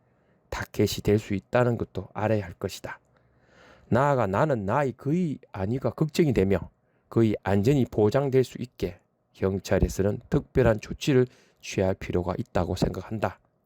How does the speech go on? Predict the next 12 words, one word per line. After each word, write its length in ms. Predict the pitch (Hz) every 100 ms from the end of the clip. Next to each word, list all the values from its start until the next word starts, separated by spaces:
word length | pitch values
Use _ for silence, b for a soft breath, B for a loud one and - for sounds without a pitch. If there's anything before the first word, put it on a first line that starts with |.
| _ _ b b b b b b -
차라리 400 | - 147 143 113
유튜브 380 | 127 - 165
채널이 480 | 151 127 120 110 120 - - - _ _
공영방송이 680 | - 95 98 104 110 117 127
나오지 200 | 95 101 113
않았다면 580 | 143 139 - 98 110 113 b b b
오히려 240 | 90 110 104
더 140 | - -
안전하게 460 | 90 87 113 139
검거 300 | 110 104 107
활동을 300 | 101 101 104
계속 300 | 90 98 110